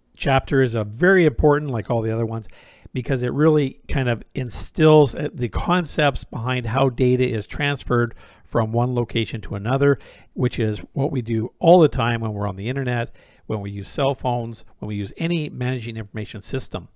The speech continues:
So very important to understand the terminology and the concepts in this course. We're gonna carry on and we're gonna talk about some of the applications of data communication systems and what that involved,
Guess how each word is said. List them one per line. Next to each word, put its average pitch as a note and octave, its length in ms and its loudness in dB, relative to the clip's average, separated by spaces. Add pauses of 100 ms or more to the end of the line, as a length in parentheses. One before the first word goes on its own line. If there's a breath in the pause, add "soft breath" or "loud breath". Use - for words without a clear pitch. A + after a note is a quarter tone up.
(380 soft breath)
So A#2+ 200 -4
very F3 240 6
important F3 340 4
to D3+ 60 2
understand C3+ 500 0
the A2 100 -6
terminology E3 760 2
and A2 100 -8
the G2 60 -10
concepts D#3 560 -4
in A#2 80 -8
this A2 100 -8
course. - 460 -4
We're C#3 100 -4
gonna C#3 140 -2
carry C#3 320 2
on C#3 80 0
and C#3 100 -2
we're A#2+ 100 -2
gonna A#2+ 140 -4
talk B2 220 -2
about A2+ 220 -2
some F#3 180 -4
of D3+ 60 -2
the B2+ 100 2
applications F3 960 -2 (360 soft breath)
of B2+ 120 -2
data B2+ 220 2
communication A2+ 520 -8
systems F#3 640 -4
and A2 320 -6
what A#2+ 280 -6
that A#2 240 -6
involved, C#3 480 -2